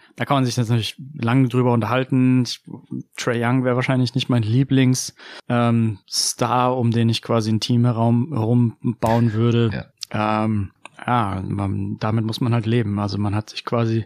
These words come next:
Speaker 1: sein eigenes Grab <laughs> gegraben damit irgendwie so ein bisschen. Dadurch, dass man halt ihm auch das, das Max zahlt. Und, ähm, ob's mit der Franchise dann jemals wieder, äh, in eine extrem positive Richtung geht, solange Trae Young da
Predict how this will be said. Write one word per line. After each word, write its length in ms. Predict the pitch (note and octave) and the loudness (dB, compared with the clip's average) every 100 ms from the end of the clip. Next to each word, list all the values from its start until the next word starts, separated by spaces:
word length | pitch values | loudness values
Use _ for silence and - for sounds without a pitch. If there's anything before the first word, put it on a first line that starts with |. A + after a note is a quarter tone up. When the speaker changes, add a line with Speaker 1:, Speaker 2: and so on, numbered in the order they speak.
| - | -6
Speaker 1:
sein 220 | - A#2+ | -8 -4
eigenes 360 | A#2+ A#2+ B2 - | -2 0 0 -2
Grab 300 | - A2 B2 | -4 -2 -4
<laughs> 20 | |
gegraben 560 | A#2 - - D#3 - E3+ | -4 -4 0 -2 -2 -4
damit 360 | A#2+ E3+ C3+ | -2 -2 -2
irgendwie 220 | C3 C3 C3 | -4 -2 -2
so 120 | C3 | -4
ein 100 | B2+ | -2
bisschen. 420 | C#3 - D3 D3 - - - - - | -2 -2 -2 -4 -8 -18 -16 -16 -6
Dadurch, 300 | A#2+ A2+ A2 | -2 0 0
dass 160 | - A2+ | -4 -2
man 200 | A2+ G#2+ | 0 2
halt 140 | A2+ | 2
ihm 160 | A#2 A2+ | 2 0
auch 120 | A2+ | -2
das, 220 | - A2+ | -4 -8
das 240 | - - - | -4 -2 0
Max 320 | A2+ A#2+ - | 0 -2 -4
zahlt. 380 | - B2 C3 - _ | -2 0 0 -4 _
Und, 320 | - A2 G#2 A2+ | -4 -2 -2 -4
ähm, 520 | A2 A2 A2 A2 G#2 - | -2 -2 0 0 -2 -6
ob's 340 | B2+ G#2+ - - | -8 -6 -10 -6
mit 160 | A#2 A2 | -4 -2
der 100 | A#2 | 0
Franchise 440 | C3 A#2+ C3 A#2+ | 2 2 2 0
dann 160 | B2 A2+ | -2 -2
jemals 400 | A#2 A#2+ B2+ B2 | -2 -2 -2 -2
wieder, 320 | B2 B2 A#2 - - - | 0 0 -2 -8 -20 -10
äh, 500 | B2 A#2+ A#2+ A#2+ A#2+ C3 | -2 2 2 2 0 0
in 80 | A#2+ | 0
eine 80 | A#2+ | 0
extrem 340 | - B2 A#2+ | -2 -4 -4
positive 440 | - A#2+ A2 A2+ | -2 -4 -2 -2
Richtung 500 | A#2 - B2 B2 A#2+ | -2 -2 0 0 -2
geht, 240 | - B2 A#2+ | -2 -2 -2
solange 280 | B2 A#2 A#2 | -4 -4 -4
Trae 280 | - A#2+ | -4 -2
Young 220 | A#2 A#2+ A#2+ | 0 0 2
da 300 | A#2+ A#2+ | 2 2